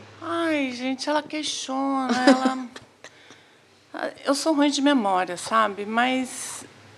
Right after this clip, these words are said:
você tem que pensar, se, eles, quando eram pequenos, eles falavam alguma coisa, você falava, se dava qualquer resposta, eles aceitavam.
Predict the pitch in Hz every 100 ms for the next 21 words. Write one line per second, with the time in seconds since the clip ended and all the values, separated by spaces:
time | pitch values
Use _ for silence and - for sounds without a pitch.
0 | - - - - - - 285 294 311 302
1 | - 302 294 294 285 - - - - -
2 | - _ _ _ _ - 339 320 - 269
3 | 240 226 220 208 247 254 240 226 240 -
4 | 254 269 233 226 208 202 262 262 - 311
5 | 349 339 302 - - - - 277 330 -
6 | 311 349 359 302 - 311 311 294 294 320
7 | 311 302 262 214 226